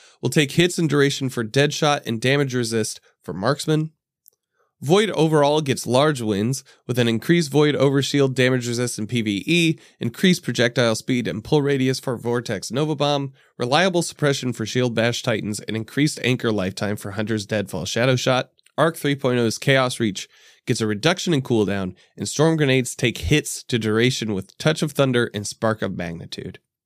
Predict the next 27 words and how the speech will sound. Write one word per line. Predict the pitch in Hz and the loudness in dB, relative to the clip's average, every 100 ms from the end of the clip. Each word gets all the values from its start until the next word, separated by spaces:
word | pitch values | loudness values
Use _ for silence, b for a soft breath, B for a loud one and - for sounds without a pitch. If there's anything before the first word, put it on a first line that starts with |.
| _ _ - | _ _ -12
Stasis | - 175 190 185 175 | 0 2 2 0 2
will | |
see | 156 165 | 2 4
an | 160 | 4
increase | 143 139 143 139 - B B | 4 2 0 0 -2 B B
to | - | -10
the | 123 | -6
fragment | - 135 139 160 - | -2 2 2 0 -4
slots | - 147 135 - - | 0 0 0 -4 -10
for | - 117 | -8 -6
Cryoclasm | - 143 156 - 131 131 135 | 0 2 2 0 0 0 -2
and | - 95 | -4 -6
Winter | 95 92 | -6 -8
Shroud. | 95 127 139 147 135 b b b b | -4 0 2 0 -2 b b b b
For | _ 156 | _ 2
more | 131 135 - | 4 4 2
in-depth | - 135 123 160 185 | 2 2 4 2 0
analysis, | 110 98 95 104 - - - | -4 -4 -6 -8 -8 -8 -10
the | - | -8
twabs | 117 139 135 131 | -2 2 2 2
referenced | 135 127 113 98 - | 0 0 0 -4 -4
will | 117 107 | -4 -2
be | 107 | -2
in | 92 | -4
the | 92 | -4
show | - 98 | -4 -4
notes. | 64 - - | -6 -12 -14